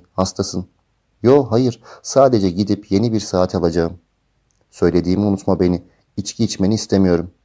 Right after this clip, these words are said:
"Tek bir damla bile geçmeyecek boğazımdan Joe. Ağzım içkiyle dolu olsa bile." Joseph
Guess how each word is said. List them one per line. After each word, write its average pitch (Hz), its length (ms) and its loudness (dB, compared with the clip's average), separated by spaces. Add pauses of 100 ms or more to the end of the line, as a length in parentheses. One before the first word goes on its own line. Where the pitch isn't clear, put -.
(640)
"Tek 131 280 2
bir 101 140 2
damla 95 320 2
bile 92 120 -2
geçmeyecek 87 580 -2
boğazımdan 87 500 0
Joe. 92 220 -2 (500)
Ağzım 98 440 2
içkiyle 98 420 0
dolu 92 160 2
olsa 92 280 0
bile." 85 220 -2 (840)
Joseph 95 340 0